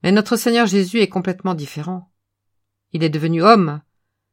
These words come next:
Il a connu toutes les difficultés que nous pouvons traverser, et même encore plus. Il a marché au milieu des pécheurs.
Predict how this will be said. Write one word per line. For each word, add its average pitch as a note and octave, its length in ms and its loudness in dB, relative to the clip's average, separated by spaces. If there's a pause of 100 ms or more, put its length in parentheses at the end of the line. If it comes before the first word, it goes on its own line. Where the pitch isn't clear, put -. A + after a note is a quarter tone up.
(220)
Il E3 140 0
a E3 60 4
connu A3+ 420 2
toutes - 280 6
les G#3+ 100 2
difficultés G3 680 -2
que F#3+ 80 -4
nous F3 140 0
pouvons F3 260 -2
traverser, F#3 720 -6 (260)
et F3+ 100 2
même F3 220 2
encore F3 240 -4
plus. - 440 -6 (1400)
Il D#3 120 -2
a D3+ 60 0
marché F#3 540 -4 (220)
au D3 100 -4
milieu D3+ 300 -2
des D3+ 100 -4
pécheurs. D#3+ 640 -8